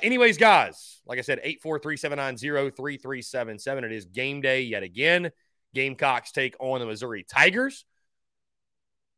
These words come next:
<clears throat> Excuse me. Gamecocks take on the Missouri Tigers. Nine o'clock tip-off, for whatever reason. Nine o'clock tip-off. Um, yeah, kind of a weird thing, but, uh, anyways.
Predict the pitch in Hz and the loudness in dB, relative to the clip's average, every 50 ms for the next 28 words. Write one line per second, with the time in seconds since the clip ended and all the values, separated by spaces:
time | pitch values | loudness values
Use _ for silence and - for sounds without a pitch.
0 | _ _ _ - - - - - - - 160 156 135 - - - 170 156 123 107 | _ _ _ -4 4 4 4 4 4 2 -4 -4 -6 -8 -8 -8 -6 -6 -6 -4
1 | 104 123 147 160 147 170 160 147 135 - - 160 156 135 147 139 131 120 117 110 | 0 0 0 2 2 2 2 2 2 0 0 0 0 0 0 -4 -4 -6 -6 -4
2 | 147 156 139 123 - - 170 185 196 185 196 202 190 - - - _ _ _ _ | -4 -2 -2 -2 4 6 8 8 8 8 4 2 0 -4 -10 -20 _ _ _ _
3 | _ _ _ _ _ _ _ _ _ _ _ - - - 110 110 117 143 170 214 | _ _ _ _ _ _ _ _ _ _ _ -20 -20 -16 -8 -2 2 4 6 6
4 | 294 339 359 349 - 330 320 330 330 320 - - 311 311 - 285 269 233 170 117 | 6 6 4 2 4 6 6 6 6 4 -2 -2 -2 2 6 6 8 8 8 4
5 | - - _ _ _ - 135 139 139 160 185 214 214 202 233 240 220 143 131 110 | 2 -6 _ _ _ -10 -4 -2 0 0 0 0 -2 -2 -2 -2 -2 -4 -6 -10
6 | 104 104 _ _ - 92 95 104 123 151 180 185 170 - - 170 175 170 - - | -12 -16 _ _ -18 -10 -8 -6 -4 -4 -4 -4 -6 -4 -2 -2 -2 -2 -4 -6
7 | - 143 - - 92 82 73 - _ _ _ _ _ _ _ _ _ _ _ _ | -8 -8 -8 -8 -10 -10 -12 -16 _ _ _ _ _ _ _ _ _ _ _ _
8 | - 92 95 101 101 101 101 101 101 98 98 95 87 87 _ _ _ _ _ _ | -10 -6 -6 -4 -4 -4 -4 -6 -6 -8 -10 -14 -18 _ _ _ _ _ _ _
9 | _ _ - 92 87 85 - 113 127 127 113 101 92 110 110 107 104 85 _ - | _ _ -20 -18 -16 -14 -12 -12 -10 -10 -10 -10 -12 -10 -10 -10 -12 -12 _ -14
10 | 104 98 95 90 85 80 78 78 82 80 - - - 71 82 80 80 78 _ _ | -14 -12 -12 -14 -16 -18 -18 -20 -20 -20 -20 -20 -18 -16 -16 -16 -18 -20 _ _
11 | _ _ _ _ _ _ _ - - _ _ - 107 101 90 85 78 71 - _ | _ _ _ _ _ _ _ -20 -20 _ _ -16 -14 -14 -14 -14 -16 -18 -20 _